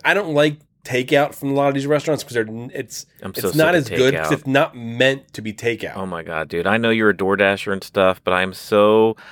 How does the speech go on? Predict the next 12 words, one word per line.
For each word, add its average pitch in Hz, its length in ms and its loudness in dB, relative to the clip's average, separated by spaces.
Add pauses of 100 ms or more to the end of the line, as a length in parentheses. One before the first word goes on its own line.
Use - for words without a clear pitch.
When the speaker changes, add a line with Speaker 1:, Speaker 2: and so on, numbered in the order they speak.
(360)
Speaker 2:
tired 95 600 2
of 90 300 -6
eating, 98 340 -2
like, 87 240 -2
room 95 280 -4
temperature 95 480 -6
food 85 600 -2
when 90 180 -6
I 85 160 -4 (160)
get 92 280 -4
home, 90 360 -6
Speaker 1:
Mm. - 60 -14